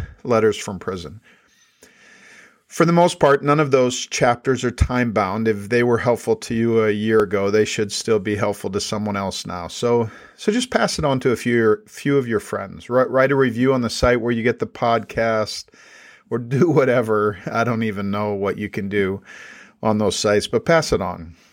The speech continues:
I don't get anything from it, no commercials, just the knowledge that someone finds a bit of help in getting into the Word and letting the Word get into them.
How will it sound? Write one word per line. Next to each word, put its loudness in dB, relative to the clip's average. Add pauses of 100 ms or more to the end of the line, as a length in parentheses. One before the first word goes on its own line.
(800)
I 2
don't 2
get 4
anything 2
from 0
it, -4
no 0
commercials, 0
just 0
the -2
knowledge 2
that 0
someone -2
finds -2
a 2
bit 2
of -2
help -2
in -6
getting 0
into 0
the -2
Word 2
and 0
letting 2
the 2
Word 0 (540)
get 0
into -2
them. -10